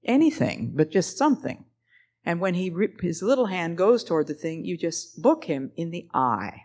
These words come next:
This is point one. Look him in the eye. It's no good being over here at the sink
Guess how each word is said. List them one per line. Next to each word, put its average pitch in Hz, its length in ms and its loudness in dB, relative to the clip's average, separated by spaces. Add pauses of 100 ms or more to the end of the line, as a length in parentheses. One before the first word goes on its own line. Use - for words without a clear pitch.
This 135 220 -10
is 127 100 -12
point 196 520 -6 (100)
one. 127 580 -4
Look 262 220 2
him 233 120 -4
in 208 120 -4
the 190 120 -6
eye. 127 340 -2 (300)
It's 160 240 -6
no 214 200 0
good 180 220 -2
being 175 200 -6
over 175 200 -8
here 175 180 -2
at 175 100 -4
the 175 60 -6
sink - 480 -4